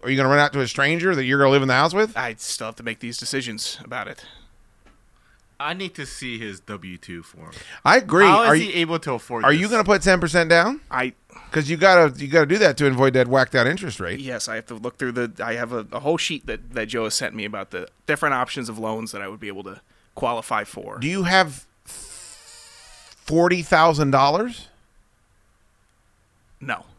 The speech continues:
Speaker 1: Okay, well, I mean, before you, I wouldn't do anything until you have forty thousand dollars,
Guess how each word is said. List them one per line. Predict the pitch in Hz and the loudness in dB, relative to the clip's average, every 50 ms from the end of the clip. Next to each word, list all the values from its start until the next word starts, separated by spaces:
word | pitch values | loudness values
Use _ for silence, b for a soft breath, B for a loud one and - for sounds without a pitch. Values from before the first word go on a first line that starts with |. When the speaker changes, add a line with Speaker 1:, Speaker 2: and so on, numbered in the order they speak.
| _ _ - | _ _ -12
Speaker 1:
Okay, | - - 143 101 98 | -6 -4 -4 -2 -2
well, | 98 98 120 123 120 110 95 | -4 -6 -6 -6 -6 -4 -4
I | 120 | -4
mean, | 131 139 139 135 131 | -2 -2 -2 -2 -2
before | 127 131 117 - 165 185 190 185 | -4 -4 -4 -2 0 0 0 0
you, | 170 165 - 143 147 - | -2 -6 -10 -16 -16 -4
I | - 135 151 | 0 2 2
wouldn't | 185 202 170 151 | 2 2 0 0
do | 139 143 170 | 2 4 4
anything | 220 254 202 147 127 117 | 4 2 0 -2 -4 -4
until | 110 104 117 | -4 -4 -4
you | 110 104 | -2 -2
have | 101 92 - | -2 -4 -4
forty | - 120 117 110 104 95 | -4 -4 -4 -4 -4 -4
thousand | - 113 104 98 95 87 87 82 87 | -4 -2 -2 -2 -4 -6 -10 -8 -4
dollars, | 110 147 135 90 58 - - - - - | -2 -2 -2 -2 -6 -12 -18 -20 -20 -20